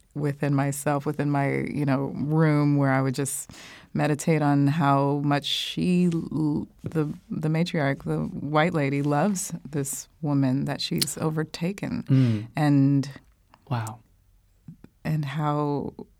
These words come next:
Speaker 1: you know, how she's just having to go along with it and almost.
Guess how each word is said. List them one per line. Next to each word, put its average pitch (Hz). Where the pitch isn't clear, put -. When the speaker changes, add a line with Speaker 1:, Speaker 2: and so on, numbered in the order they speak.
Speaker 1:
you 160
know, 143
how 151
she's 151
just -
having 147
to 156
go 143
along 143
with 135
it 131
and 143
almost. 139